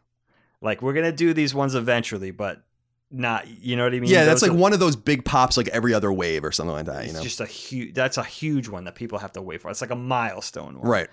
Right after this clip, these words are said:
Speaker 2: right.
Speaker 1: Like a hundredth episode.
Speaker 2: Yeah, that's a good point.
Speaker 1: You know what I mean?
Speaker 2: That's a good
Speaker 1: Especially
Speaker 2: point.
Speaker 1: Final Fantasy six.
Speaker 2: Definitely. Oh, man,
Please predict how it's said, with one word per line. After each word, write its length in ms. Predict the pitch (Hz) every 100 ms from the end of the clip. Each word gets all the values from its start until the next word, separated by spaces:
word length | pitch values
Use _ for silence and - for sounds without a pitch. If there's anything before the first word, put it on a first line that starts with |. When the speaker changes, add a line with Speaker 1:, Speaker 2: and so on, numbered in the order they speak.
| -
Speaker 2:
right. 140 | -
Speaker 1:
Like 20 | 147
a 40 | -
hundredth 400 | 160 143 131 104
episode. 400 | 98 - - 185
Speaker 2:
Yeah, 220 | 311 185
that's 180 | 117 139
a 40 |
good 120 | 131
point. 200 | 139 147 -
Speaker 1:
You 120 | 113
know 60 | 104
what 60 |
I 40 | 101
mean? 120 | 104
Speaker 2:
That's 100 | 104
a 20 |
good 20 | 151
Speaker 1:
Especially 140 | 110 117
Speaker 2:
point. 80 |
Speaker 1:
Final 160 | 101 85
Fantasy 340 | - 69 - -
six. 380 | - - - _ _ 69
Speaker 2:
Definitely. 400 | 71 - 60 69
Oh, 140 | 78
man, 360 | 71 - 53